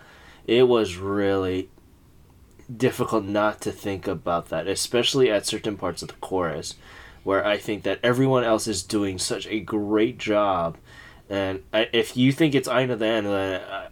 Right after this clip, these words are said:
it's, I'm sorry, Aina. It's just really difficult and was really distracting in the overall performance. And it was only at certain parts, too, and that's what really upsets me.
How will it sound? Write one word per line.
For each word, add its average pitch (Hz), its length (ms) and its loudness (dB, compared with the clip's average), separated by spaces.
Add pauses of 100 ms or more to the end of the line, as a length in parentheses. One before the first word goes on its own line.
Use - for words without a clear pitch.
(120)
it's, 107 300 -4
I'm 98 160 -2
sorry, 101 500 0
Aina. 92 400 -2
It's 98 240 -4
just 101 340 -2
really 107 440 2
difficult 95 800 -2 (340)
and 104 140 -2
was 98 180 0
really 104 220 2
distracting 92 920 -4
in 101 160 -6
the 98 100 -2
overall 87 360 -2
performance. 92 920 -8 (640)
And 151 120 4
it 180 40 4
was 175 180 4
only 226 280 0
at 170 140 0
certain 151 500 2
parts, 120 640 0
too, 117 180 2
and 98 160 -2
that's 127 280 -2
what 160 220 2
really 131 460 4
upsets - 560 -2
me. 76 320 -10